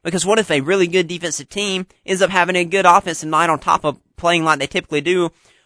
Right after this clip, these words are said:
on the defensive side of the court, and then you've got a, uh, you got an upset on your hands, and that's why you don't wanna play a good defensive team. And, uh, in March, they're, they're just a team, Auburn's a team that's built to pull off the upset.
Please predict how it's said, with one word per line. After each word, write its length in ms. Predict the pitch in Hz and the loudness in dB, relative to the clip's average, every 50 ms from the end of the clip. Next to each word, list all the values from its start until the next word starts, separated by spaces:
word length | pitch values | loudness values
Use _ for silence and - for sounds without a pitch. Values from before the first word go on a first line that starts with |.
| _ - | _ -2
on 140 | 147 151 156 | 0 0 0
the 60 | 156 | 0
defensive 500 | 160 175 156 170 156 139 - - 143 - | -2 -4 -4 -6 -8 -8 -6 -8 -8 -6
side 300 | - 185 170 151 156 156 | 0 2 2 2 2 0
of 60 | 135 | -2
the 100 | 135 135 | -10 -10
court, 480 | - - - 202 208 202 180 165 - _ _ _ _ _ _ _ _ _ _ _ _ _ _ _ _ _ _ _ _ _ _ _ | -10 -6 -2 2 4 4 4 2 0 _ _ _ _ _ _ _ _ _ _ _ _ _ _ _ _ _ _ _ _ _ _ _
and 760 | 139 151 160 165 165 165 165 165 165 170 165 147 127 127 117 | -6 -4 -2 -2 0 0 0 0 0 0 -2 -4 -8 -6 -4
then 180 | 147 185 196 | -4 -2 -2
you've 220 | 180 185 190 170 135 | -2 -2 -4 -2 2
got 260 | 143 143 151 165 139 | 4 6 6 6 6
a, 460 | 131 127 120 110 107 101 95 98 104 | 4 2 4 2 2 0 0 -2 -2
uh, 280 | 107 104 104 104 101 98 - _ _ _ _ _ _ _ _ _ _ _ _ _ | 0 0 2 0 0 -2 -6 _ _ _ _ _ _ _ _ _ _ _ _ _
you 120 | - 156 | -2 2
got 100 | 202 196 | 4 6
an 80 | 190 196 | 8 8
upset 320 | 220 - - - 147 131 | 6 6 4 0 0 0
on 100 | 127 120 | 0 -2
your 80 | 110 110 | -4 -8
hands, 240 | 120 110 104 104 - | -10 -12 -12 -10 -8
and 140 | 131 135 | -6 -4
that's 240 | 143 147 165 170 - | -2 -4 -4 -4 -4
why 160 | 170 165 160 | -2 0 0
you 160 | 156 151 151 151 | 0 0 -2 -4
don't 240 | 135 - 147 156 | -2 0 0 0
wanna 160 | 151 160 147 127 | 0 -2 -4 -4
play 220 | - - 151 143 | -2 -2 0 0
a 40 | 143 | 0
good 180 | 135 139 135 | -2 -4 -4
defensive 360 | 127 131 123 139 127 - - - | -6 -6 -8 -8 -10 -10 -14 -12
team. 300 | - 165 170 165 156 151 _ _ _ _ _ _ _ _ | -8 -6 -4 -4 -6 -8 _ _ _ _ _ _ _ _
And, 540 | _ 160 160 165 170 170 165 165 160 147 - | _ -2 0 0 0 -2 -2 -4 -6 -12 -10
uh, 300 | 127 143 143 143 139 117 - _ _ _ _ _ _ | -6 -2 -2 -2 -2 -4 -6 _ _ _ _ _ _
in 140 | _ 170 165 | _ 0 0
March, 540 | 151 147 147 151 135 98 - - - - - _ _ | 2 2 4 4 2 2 0 -6 -10 -10 -10 _ _
they're, 340 | 156 139 143 139 143 131 - | -6 -4 -2 0 0 -2 -4
they're 200 | 151 143 147 147 | -2 0 0 0
just 240 | 139 160 160 - - | 0 0 -4 -2 -4
a 40 | 143 | -6
team, 440 | - - 165 156 151 147 143 139 - _ | -8 -8 -6 -6 -4 -4 -4 -6 -6 _
Auburn's 340 | 151 151 156 151 151 143 - | 0 2 2 2 0 -4 -4
a 60 | 123 | -8
team 320 | 117 - - 165 160 156 135 | -8 -8 -8 -6 -6 -6 -6
that's 140 | 101 - | -8 -10
built 320 | - 117 _ 147 151 147 - | -18 -6 _ 2 2 2 0
to 40 | - | -6
pull 200 | - - 143 127 | -8 -2 0 0
off 160 | 117 113 - | 0 0 -2
the 120 | 113 117 | -6 -6
upset. 400 | 110 - - - - 92 90 _ | -6 -6 -8 -14 -16 -16 -18 _